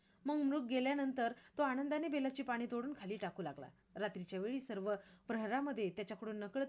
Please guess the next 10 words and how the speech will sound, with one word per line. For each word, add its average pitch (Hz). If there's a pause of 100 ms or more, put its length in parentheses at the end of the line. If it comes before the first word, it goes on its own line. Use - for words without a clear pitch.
पूजा 220
झाली, 196 (460)
त्यामुळे 196
त्या 190
पारध्याची 196 (260)
पापे 254
नाहीशी 262
झाली. 156 (380)
पहाट 202
झाली, 240